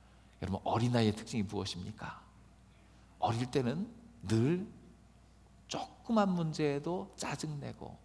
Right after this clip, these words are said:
불평하고 원망하고 사소한 거 가지고 툭탁거리고 싸우고 목숨 걸고 그럽니다. 그러나 장성하면 어떻게 됩니까? 더 이상 그게 문제가 되지 않습니다.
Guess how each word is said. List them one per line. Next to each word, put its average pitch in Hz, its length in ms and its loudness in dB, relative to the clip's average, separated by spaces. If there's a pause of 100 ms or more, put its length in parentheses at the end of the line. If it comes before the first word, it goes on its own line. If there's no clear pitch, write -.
(280)
불평하고 123 840 -2 (200)
원망하고 123 800 0 (520)
사소한 202 540 2
거 180 80 0
가지고 170 280 0
툭탁거리고 139 680 -4
싸우고 139 460 -2
목숨 117 360 -4
걸고 98 220 -2
그럽니다. - 560 -12 (1120)
그러나 127 220 4
장성하면 123 520 0
어떻게 113 180 -2
됩니까? 107 500 -4 (680)
더 123 200 0
이상 135 260 0
그게 - 180 -6
문제가 113 380 -4
되지 - 220 -10
않습니다. - 580 -12